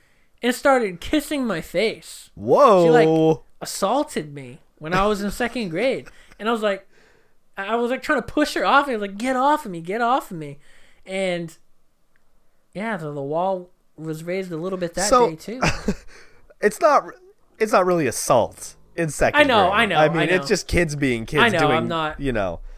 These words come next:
Speaker 1: Yeah.
Speaker 2: I, I, and I know, I know you weren't saying it
Speaker 1: Yeah.
Speaker 2: seriously.
Speaker 1: But
Speaker 2: So,
Speaker 1: it was just so weird. Like,
Speaker 2: what did she
Speaker 1: what a
Speaker 2: say?
Speaker 1: weird experience.
Speaker 2: Wh-,
Speaker 1: I
Speaker 2: what did
Speaker 1: can't
Speaker 2: she do?
Speaker 1: remember. I,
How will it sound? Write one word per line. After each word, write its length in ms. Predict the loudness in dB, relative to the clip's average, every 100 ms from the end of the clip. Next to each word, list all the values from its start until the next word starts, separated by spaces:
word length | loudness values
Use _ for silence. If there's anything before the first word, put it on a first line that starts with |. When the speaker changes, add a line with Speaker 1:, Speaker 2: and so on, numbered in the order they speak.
| -12
Speaker 1:
Yeah. 280 | -10 -8 0
Speaker 2:
I, 120 | 2
I, 120 | 4 2
and 160 | 4
I 100 | 2
know, 180 | 4 4
I 140 | 4
know 120 | 4 2
you 140 | 2
weren't 140 | -2 -4
saying 240 | -6 -8
it 100 | -4
Speaker 1:
Yeah. 60 | -2
Speaker 2:
seriously. 520 | -2 -4 -6 -10 -12 -14 _ _ _ _ _ _ _ _ _ _ _ _
Speaker 1:
But 200 | 0 2
Speaker 2:
So, 260 | 4 4 4
Speaker 1:
it 40 |
was 120 | 2
just 160 | 0 -2
so 220 | 0 0
weird. 500 | 0 -2 0 0 -2
Like, 140 | 0 2
Speaker 2:
what 80 |
did 120 | 2 0
she 180 | -2
Speaker 1:
what 80 | 0
a 20 | 4
Speaker 2:
say? 160 | 6
Speaker 1:
weird 100 | 4 2
experience. 640 | -4 -8 -6 -6 -8 -10
Speaker 2:
Wh-, 60 | -6
Speaker 1:
I 20 |
Speaker 2:
what 160 | -2 2
did 60 |
Speaker 1:
can't 240 | 2 2 0
Speaker 2:
she 60 |
do? 100 | 0
Speaker 1:
remember. 380 | 0 0 -2 -8 -10
I, 420 | -8 -8 -12 -20